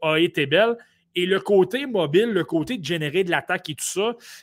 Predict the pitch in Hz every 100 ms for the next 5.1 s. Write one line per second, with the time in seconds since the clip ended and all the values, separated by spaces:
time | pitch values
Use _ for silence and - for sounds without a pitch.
0 | _ - 123 123 170 180 180 180 175 160
1 | 202 160 147 143 135 190 _ - 160 151
2 | 135 151 180 160 - 143 170 151 131 151
3 | 214 175 135 156 143 190 180 208 262 175
4 | 170 165 156 190 - - 156 233 202 202